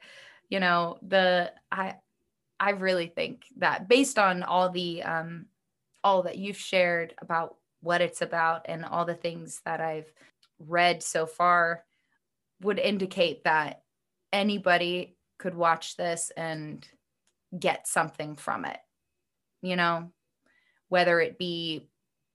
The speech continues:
just entertained for a while or actually, like, introspective thought, being like, "Wow, am I kind of a jerk sometimes?"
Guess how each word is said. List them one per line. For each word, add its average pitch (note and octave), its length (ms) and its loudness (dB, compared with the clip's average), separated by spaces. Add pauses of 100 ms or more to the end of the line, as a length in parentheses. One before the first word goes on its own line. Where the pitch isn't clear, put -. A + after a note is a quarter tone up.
(220)
just F3+ 400 -8
entertained F#3+ 720 2
for F#3 160 2
a F#3 100 8
while F3+ 600 2
or E3 300 0
actually, D#3+ 680 -2
like, - 320 -10 (380)
introspective E3 1080 -2 (140)
thought, - 480 -2 (540)
being E3 180 -4
like, D3+ 260 -6
"Wow, D#3 460 0 (920)
am A3+ 140 -4
I D4+ 120 0
kind D#4+ 220 -4
of D4 60 -4
a C#4+ 40 0
jerk B3 260 -2
sometimes?" D4 680 -2